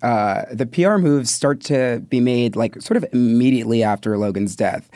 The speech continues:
Is that, like, true to life? Like, what? How would you <laughs> have handled the immediate aftermath of Logan dying?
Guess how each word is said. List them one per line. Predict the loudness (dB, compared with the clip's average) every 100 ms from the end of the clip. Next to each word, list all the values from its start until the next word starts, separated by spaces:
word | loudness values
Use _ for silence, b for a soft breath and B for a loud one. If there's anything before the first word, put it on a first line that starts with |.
| B B
Is | 0
that, | 2
like, | 4 0 -6
true | 0 2 4
to |
life? | 2 2 2 0
Like, | 0 2
what? | 0 -2 -4
How | 2 2
would | 4
you | 2
<laughs> | 2
have | 0
handled | 2 2 2 2
the | 2
immediate | 2 4 2 0 -4 _ 0
aftermath | 2 2 0 0 0 0 -2 -8 B B B
of | 2 4 2 -2 -12 -20 _ _ 0
Logan | 2 2 2 2
dying? | 2 2 2 0 -4 -8 -10